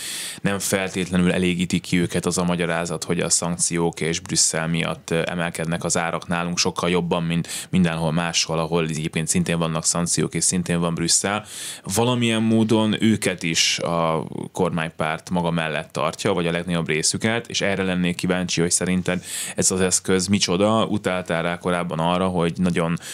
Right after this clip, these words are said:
könnyű nem igazán látni alternatívát, és elfogadni azt, hogy a rendszer kiépült, és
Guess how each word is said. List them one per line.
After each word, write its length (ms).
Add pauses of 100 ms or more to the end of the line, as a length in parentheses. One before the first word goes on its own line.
könnyű 640
nem 200
igazán 520
látni 440
alternatívát, 960
és 100
elfogadni 640
azt, 180
hogy 100
a 60
rendszer 400
kiépült, 680
és 220